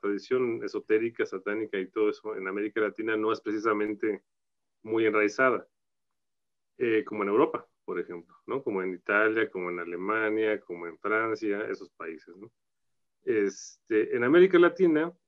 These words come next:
el satanismo y el black metal se utilizó como una respuesta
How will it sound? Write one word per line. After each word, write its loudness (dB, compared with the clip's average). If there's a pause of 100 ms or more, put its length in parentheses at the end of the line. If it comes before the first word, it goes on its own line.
(180)
el 2
satanismo 0
y 2
el 4
black 0
metal 0
se -12
utilizó -4
como -4
una 0
respuesta -2